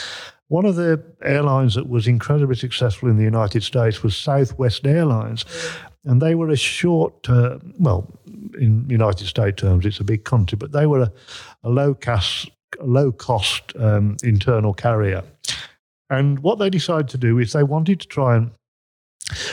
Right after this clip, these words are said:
reduce the turnaround times when the, when the aircraft were on the ground, because, you know, aircrafts are expensive things and they cost a lot of money, and, and they're better off in the air earning mo-, earning than just sitting on the ground not doing so. One of the big factors with that is the turnaround time,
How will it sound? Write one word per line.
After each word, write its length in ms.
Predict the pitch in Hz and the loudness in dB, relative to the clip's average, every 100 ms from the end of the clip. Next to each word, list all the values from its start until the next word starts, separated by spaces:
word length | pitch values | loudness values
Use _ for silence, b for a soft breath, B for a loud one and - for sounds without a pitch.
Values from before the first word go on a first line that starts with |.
| B | B
reduce 340 | 123 131 139 | 0 2 0
the 80 | - | -2
turnaround 640 | - 175 185 156 113 101 95 | -4 0 2 2 0 0 -2
times 380 | 107 101 101 | 0 2 0
when 160 | 92 120 | 2 2
the, 140 | 113 | 2
when 180 | 123 117 | 0 0
the 100 | 117 | 2
aircraft 440 | 117 113 123 101 120 | 2 0 -2 -4 0
were 80 | |
on 100 | 110 | 0
the 100 | 107 | 0
ground, 320 | 98 123 113 104 | 0 0 0 0
because, 280 | 104 135 - B B B - | 0 0 -2 B B B -4
you 80 | |
know, 80 | 127 | 2
aircrafts 460 | 127 147 - 131 - | 2 2 -2 -4 0
are 80 | 117 | -2
expensive 560 | - - 151 - 110 | -2 0 2 2 -2
things 260 | 104 107 98 | 0 -2 0
and 160 | 127 | 2
they 100 | 123 | 2
cost 300 | 120 147 117 | 0 -2 -2
a 60 | 131 | 0
lot 200 | 123 - | 0 0
of 60 | 113 | 0
money, 340 | 120 117 104 B B B B | 2 2 0 B B B B
and, 220 | 131 117 | 0 2
and 180 | 147 120 | 2 0
they're 120 | 123 | 0
better 260 | 120 135 131 | 0 2 2
off 280 | 123 - - | 0 -4 -8
in 160 | 143 120 | 0 2
the 140 | 120 | 4
air 180 | 123 123 | 2 2
earning 400 | 123 120 120 113 | 2 0 0 0
mo-, 140 | 110 139 | -2 0
earning 420 | 131 123 113 110 | 2 2 2 0
than 180 | 113 117 | 0 0
just 180 | 117 - | 0 0
sitting 220 | 139 120 | 0 2
on 140 | 113 | 2
the 80 | 110 | 2
ground 260 | 120 120 127 | 2 2 0
not 240 | 143 - | 0 -2
doing 260 | 120 110 95 | 0 2 2
so. 300 | - - - B B B B | 0 -2 -2 B B B B
One 160 | 139 196 | -2 2
of 80 | 262 | 2
the 40 | |
big 200 | 185 160 | 0 -2
factors 500 | 160 160 - 127 101 | -6 -8 -2 0 2
with 180 | 110 98 | 2 0
that 220 | 113 98 | -2 0
is 220 | 135 117 | 0 0
the 80 | 135 | -2
turnaround 640 | 127 170 175 151 120 107 92 | -2 0 2 2 2 0 0
time, 400 | 107 98 98 | 0 2 0